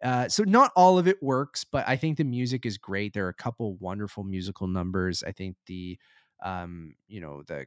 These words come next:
color palette of the movie and the set design and the, and the costuming and, and everything is just top notch. And, um, it just has a, a,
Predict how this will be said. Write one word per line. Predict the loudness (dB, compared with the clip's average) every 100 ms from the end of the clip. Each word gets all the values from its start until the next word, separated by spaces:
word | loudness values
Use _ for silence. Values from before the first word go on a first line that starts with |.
| -14
color | -6 -2 0 0
palette | 0 -2 -4 -4
of | -6
the | -6
movie | -8 -8 -10
and | -14
the | -12
set | -8 -8 -8
design | -10 -10 -10 -10 -12
and | -14 -14
the, | -16 -16
and | -16
the | -18 -18
costuming | -8 -6 -6 -8 -10 -10 -10 -14
and, | -14
and | -16 -12
everything | -10 -10 -14 -16
is | -18 -16
just | -14 -14 -12
top | -12 -12
notch. | -14 -16 -16 -14 -16
And, | -18 -20 _ _ _ _ -14
um, | -10 -10 -10 -12 -16 -20 _ -12
it | -10
just | -8 -4
has | -4 -4
a, | -6 -6
a, | -8